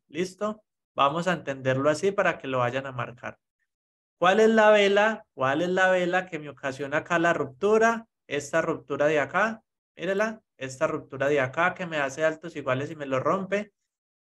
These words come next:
Este bloque, este bloque, muchachos, que les voy a señalar acá.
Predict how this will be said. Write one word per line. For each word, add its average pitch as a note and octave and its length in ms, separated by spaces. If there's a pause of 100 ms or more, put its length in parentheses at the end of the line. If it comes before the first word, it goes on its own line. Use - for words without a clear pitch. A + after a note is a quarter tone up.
(160)
Este G#3 500
bloque, G#3 760 (640)
este B2+ 360
bloque, E3 380
muchachos, E3+ 560
que - 120
les B2+ 200
voy A#2 140
a A#2 100
señalar A#2+ 460
acá. G3+ 420